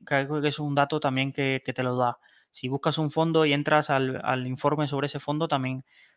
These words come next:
también creo que tienes ese dato, pero es superimportante porque, porque hay mucha gente que, que no está preparada para unas caídas como, como las que pueda tener el fondo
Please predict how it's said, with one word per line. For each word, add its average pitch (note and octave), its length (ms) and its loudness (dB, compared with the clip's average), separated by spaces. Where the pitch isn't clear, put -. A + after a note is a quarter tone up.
también C#3 260 2
creo C#3 200 2
que C#3 80 2
tienes C3+ 500 0
ese - 220 -2
dato, C3 200 2
pero B2+ 120 0
es C3+ 60 -4
superimportante C#3 920 0
porque, B2 1160 0
porque B2+ 460 2
hay C3 80 6
mucha D3+ 240 2
gente D#3+ 360 0
que, C#3 460 2
que C3 120 0
no C3+ 80 2
está C#3 160 4
preparada C#3+ 500 4
para C3+ 200 8
unas C3+ 220 2
caídas C#3 360 2
como, C3 460 0
como B2+ 180 -2
las B2 100 -4
que A#2+ 220 -4
pueda C3+ 220 4
tener C#3 180 2
el C3+ 80 0
fondo C#3+ 340 2